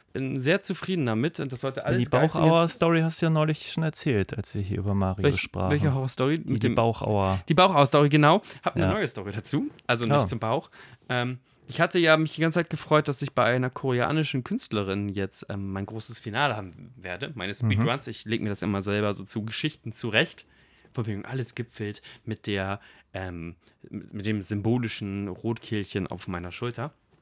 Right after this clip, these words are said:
Speaker 2: Mhm.
Speaker 1: Und die muss, äh, übers Interwebs muss die immer sehr stark mit Google Translator oder anderen Sachen mit mir kommuniziert haben,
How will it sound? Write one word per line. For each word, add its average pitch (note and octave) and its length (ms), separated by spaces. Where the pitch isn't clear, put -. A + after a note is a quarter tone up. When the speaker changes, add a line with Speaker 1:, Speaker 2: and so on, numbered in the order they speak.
Speaker 2:
Mhm. A#2 320
Speaker 1:
Und C3 160
die D#3 200
muss, D#3+ 480
äh, C#3+ 280
übers D#3 340
Interwebs D3 640
muss D#3+ 160
die - 80
immer D3 160
sehr D3+ 180
stark - 380
mit D3 340
Google E3 260
Translator D#3 500
oder C3+ 160
anderen D#3 260
Sachen G#2 220
mit G#2 120
mir G2 280
kommuniziert A2 540
haben, C3 260